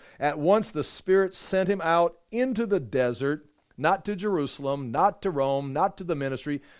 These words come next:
but to the heart of the battle, to the desert.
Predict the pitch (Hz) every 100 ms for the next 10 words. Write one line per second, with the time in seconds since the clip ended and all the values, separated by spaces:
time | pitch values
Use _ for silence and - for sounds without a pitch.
0 | _ 117 139 - 135 127 - - 175 208
1 | 202 185 185 151 120 113 113 120 113 147
2 | 131 113 98 156 156 110 110